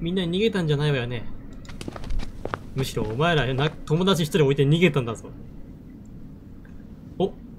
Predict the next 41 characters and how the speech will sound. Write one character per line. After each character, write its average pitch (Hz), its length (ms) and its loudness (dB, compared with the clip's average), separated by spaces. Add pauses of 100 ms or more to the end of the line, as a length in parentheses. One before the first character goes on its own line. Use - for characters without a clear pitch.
(100)
ジ 165 220 6
ン 202 60 6
ウ 139 60 4
だ。 110 160 -4 (1000)
ジ 233 220 4
ン 247 80 4
ウ。 143 140 4 (1200)
ハ 180 180 4
リ 185 120 4
ン。 - 60 -2 (1700)
無 147 180 2
事 160 80 -2
だ 190 80 4
っ - 60 -4
た 175 100 0
ん 151 40 2
だ。 139 120 0 (760)
心 143 340 0
配 151 200 2
し 151 40 0
て 160 80 2
た 147 100 0
よ。 110 100 -6 (1700)
う 196 180 6
ん、 165 140 4
す 202 160 0
ぐ 202 100 4
に 180 100 2
会 180 100 0
え - 20 -4
て 165 80 -2
よ 175 80 -2
か 190 80 0
っ 180 60 -2
た。 - 160 -2 (1120)
さ 202 160 0
っ 202 40 2
き 202 180 0
の 156 180 2
あ 139 40 2
れ、 147 380 2